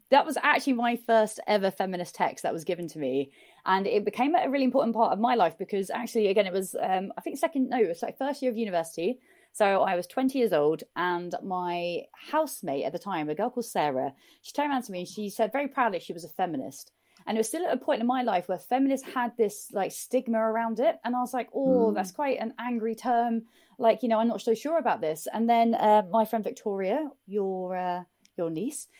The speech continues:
Speaker 1: um, she then goes, "Actually, my, my aunt's invited us along to something. Do you wanna come along?" And I was like, "No
Speaker 2: <laughs>
Speaker 1: idea what it was." Um, but we ended up at a sex shop, and it was a
Speaker 2: <laughs>
Speaker 1: talk being delivered by Anne Dixon.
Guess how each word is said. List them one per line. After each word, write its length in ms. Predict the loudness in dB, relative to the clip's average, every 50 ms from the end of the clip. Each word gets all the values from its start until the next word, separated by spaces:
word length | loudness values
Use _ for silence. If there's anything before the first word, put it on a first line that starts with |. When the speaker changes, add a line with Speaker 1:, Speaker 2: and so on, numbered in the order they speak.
| -20 -20 -4 2
Speaker 1:
um, 440 | 6 8 8 8 8 6 2 -2 -4 -10 -16 -10
she 240 | -6 -4 -4 -2
then 140 | 0 -2 0
goes, 180 | 2 0 0 0
"Actually, 600 | 0 -2 -4 -4 -4 -2 -2 0 0 0 0 0 0
my, 420 | 0 0 0 0 0 0 -2 -2 -4
my 140 | -6 -6 -4
aunt's 300 | -2 -2 -2 -2 -4 -4
invited 420 | -2 0 0 0 -2 -2 -2 -2 -2
us 100 | -2 -2
along 220 | -2 -2 -2 -2
to 80 | -4 -4
something. 200 | -4 -4 -6 -6
Do 20 | -6
you 60 | -8
wanna 100 | -8 -8
come 180 | -8 -8 -8
along?" 380 | -4 0 2 2 2 2 -2 -6 -10 _ _ _ _ _
And 100 | -4 -2
I 60 | -2 -2
was 120 | 0 0
like, 200 | 0 2 2 4
"No 180 | 4 6 6 6
Speaker 2:
<laughs> 0 |
Speaker 1:
idea 200 | 6 4 2 2
what 140 | 2 2 2
it 80 | 2
was." 380 | 2 2 4 2 2 0 -2 -4 0
Um, 540 | 4 6 6 6 6 4 2 -2 -2 -4 -6 -8 _ 2
but 160 | 4 4 6
we 80 | 4 4
ended 140 | 2 2 0
up 100 | 0 0
at 80 | 0
a 40 | 0
sex 280 | 0 -2 -4 -4 -4 -6
shop, 240 | -6 -6 -6 -6 _ _ _ -20 -8 -2
and 160 | 0 4 6
it 120 | 6 6 6
was 180 | 4 2 2
a 240 | 4 8 10 10 10 8
Speaker 2:
<laughs> 0 |
Speaker 1:
talk 440 | 6 4 6 8 8 8 6 4 2 -4 -6 -8 -4 0
being 160 | 2 4 6
delivered 340 | 6 6 6 4 2 2 2
by 160 | 4 4 4
Anne 200 | 2 2 -2 -4
Dixon. 380 | -6 -6 -8 -6 -8 -8 -8